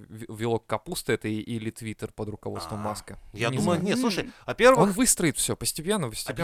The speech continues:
Speaker 2: объясните
Speaker 1: выстроит,
Speaker 2: мне
Speaker 1: мне
Speaker 2: за
Speaker 1: кажется.
Speaker 2: Twitter, так скажем. Я, смотри, я им не пользовался и не пользуюсь.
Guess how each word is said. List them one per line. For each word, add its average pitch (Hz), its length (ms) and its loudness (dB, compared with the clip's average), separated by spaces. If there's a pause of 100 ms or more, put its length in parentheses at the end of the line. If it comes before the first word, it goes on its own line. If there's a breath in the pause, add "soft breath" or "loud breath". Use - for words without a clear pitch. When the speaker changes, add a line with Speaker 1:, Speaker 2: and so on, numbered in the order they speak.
(100)
Speaker 2:
объясните 202 280 -2
Speaker 1:
выстроит, 202 80 -4
Speaker 2:
мне 156 120 -4
Speaker 1:
мне 127 40 -4
Speaker 2:
за 110 60 -6 (120)
Speaker 1:
кажется. 110 100 -18
Speaker 2:
Twitter, 90 220 -18 (100)
так 82 140 -20
скажем. 80 340 -18
Я, 127 220 -4
смотри, 127 460 -12 (380)
я 120 180 2
им 147 100 -4
не 139 80 -8
пользовался 113 480 -6
и - 20 -10
не 104 120 -12
пользуюсь. 90 680 -12